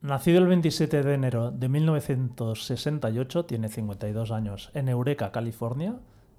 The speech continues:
hijo de una trabajadora social y un profesor de educación física, dio sus primeros pasos musicales estando en el instituto a mediados de los ochenta,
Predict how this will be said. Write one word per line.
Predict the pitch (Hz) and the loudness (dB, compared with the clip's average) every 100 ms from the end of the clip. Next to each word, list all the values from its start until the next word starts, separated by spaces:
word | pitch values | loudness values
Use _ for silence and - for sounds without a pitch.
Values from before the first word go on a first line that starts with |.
| - | -4
hijo | 131 147 | -4 0
de | 127 | 0
una | 131 | 2
trabajadora | 131 135 135 143 127 123 120 | 2 2 2 2 2 2 0
social | - 127 - 107 107 - | -2 -6 -2 -4 -2 -4
y | 139 | -4
un | 139 | -2
profesor | 143 - - 113 | -2 -2 -4 -4
de | 110 117 - - | -4 -6 -6 -4
educación | 131 127 120 - 139 | -2 -2 -2 -2 -2
física, | 123 131 170 160 190 - - - _ | -2 -4 -2 0 0 -2 -14 -20 _
dio | 151 160 | 2 4
sus | 185 - | 4 4
primeros | 160 156 143 - | 4 4 4 2
pasos | 151 139 127 | 0 0 0
musicales | 139 156 131 143 151 156 - | -2 -2 0 2 2 0 -2
estando | 135 - 131 143 | -4 -2 0 2
en | 135 | 2
el | |
instituto | 127 123 - 120 139 - 165 - | 0 -2 -4 -2 0 2 2 0
a | 139 | 0
mediados | 127 123 123 135 | 0 2 2 2
de | 131 | 2
los | 117 | 2
ochenta, | 113 107 113 107 - | -2 -2 -4 -4 -8